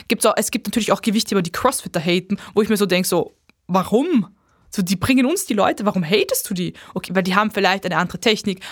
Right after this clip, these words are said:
machen vielleicht nur Stand oder sind technisch vielleicht noch nicht so gut. Aber die meisten suchen sich dann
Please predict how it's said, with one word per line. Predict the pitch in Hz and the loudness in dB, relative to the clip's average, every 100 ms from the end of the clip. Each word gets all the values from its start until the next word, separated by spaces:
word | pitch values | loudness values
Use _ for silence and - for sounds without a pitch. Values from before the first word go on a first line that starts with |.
| - | -2
machen | - - - | -2 -2 0
vielleicht | 190 180 175 | 0 0 -4
nur | 165 | -4
Stand | - 175 202 | 2 2 2
oder | 202 | -2
sind | - 262 | 0 0
technisch | 254 226 240 - | 2 0 0 0
vielleicht | 190 196 | 0 0
noch | |
nicht | 202 214 | -2 -2
so | - 214 214 226 | 0 2 2 2
gut. | 196 185 - - - - | 0 -2 -6 -20 -12 -2
Aber | 190 190 | 0 0
die | 180 196 | 0 0
meisten | 196 240 247 220 | 2 0 0 0
suchen | 220 247 240 | 2 2 2
sich | 214 | 0
dann | - | -2